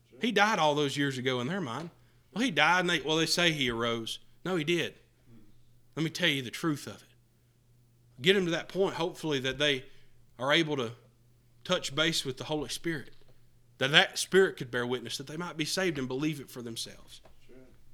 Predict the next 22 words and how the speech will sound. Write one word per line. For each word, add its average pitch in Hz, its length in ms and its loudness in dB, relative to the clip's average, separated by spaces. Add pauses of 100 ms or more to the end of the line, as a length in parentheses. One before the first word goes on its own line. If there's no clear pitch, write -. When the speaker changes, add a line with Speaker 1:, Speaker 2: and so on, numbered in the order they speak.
(1400)
Speaker 2:
But 131 100 0
I 190 60 4
don't 165 240 -2
blame 160 200 0
them 147 140 0
a 127 60 -4
bit 139 360 -4
when 110 120 -8
there's 104 240 -14
been 117 160 -6
something 147 460 -4
done 110 360 -8 (400)
to 117 100 -10
deny 110 320 -10
Christ. - 520 -12 (2250)
It's - 100 -14
a 113 40 -2
sad 151 360 0
world 147 260 0
we 113 100 -6
live 113 200 -6
in. - 120 -20